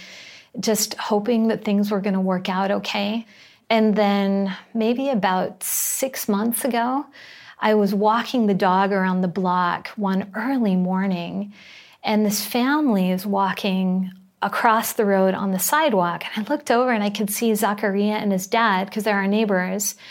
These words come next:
And there was a woman and a teenage boy walking. And I thought, "No, it couldn't be."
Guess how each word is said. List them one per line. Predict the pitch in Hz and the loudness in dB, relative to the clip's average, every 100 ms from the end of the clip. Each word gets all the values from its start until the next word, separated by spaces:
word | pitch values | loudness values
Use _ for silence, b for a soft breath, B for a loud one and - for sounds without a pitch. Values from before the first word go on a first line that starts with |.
| B B B - | B B B 0
And | 233 | 2
there | |
was | 233 208 | 4 2
a | 196 | 0
woman | 220 240 294 226 208 214 226 - | 2 2 2 2 2 0 -2 -4
and | 247 226 | 0 2
a | |
teenage | 214 254 254 196 - | 2 2 2 2 0
boy | 240 247 | 0 2
walking. | 208 208 233 - 214 208 202 208 - - | 2 0 -2 -4 -4 -2 -2 -6 -8 0
And | 240 | 2
I | 214 190 | 4 2
thought, | - 202 202 202 - | 0 0 -2 -4 -8
"No, | 185 175 180 - - | -6 -4 -6 -8 -10
it | - | -12
couldn't | - 160 - | -10 -12 -6
be." | 285 294 240 | -2 0 0